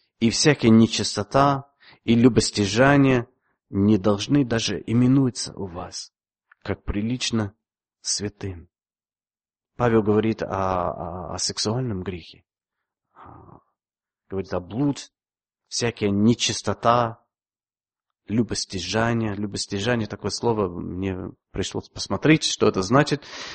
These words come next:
А, а, когда мы желаем больше, чем Бог дал нам. Это какая-то жадность или, или зависть, желание иметь того, что не принадлежит нам. И,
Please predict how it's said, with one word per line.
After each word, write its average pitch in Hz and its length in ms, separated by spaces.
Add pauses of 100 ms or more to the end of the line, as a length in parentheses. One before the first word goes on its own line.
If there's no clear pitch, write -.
(160)
А, 92 540 (260)
а, - 240
когда 113 240
мы 110 520
желаем 104 500
больше, 113 300
чем 98 140
Бог 98 240
дал 104 200
нам. 87 280 (640)
Это 85 180
какая-то 82 560 (160)
жадность 104 760
или, 87 140
или 85 440 (260)
зависть, 104 760 (180)
желание 107 560 (160)
иметь 110 460 (220)
того, 107 220
что 101 180
не 104 140
принадлежит 101 720
нам. 95 320 (1700)
И, 92 440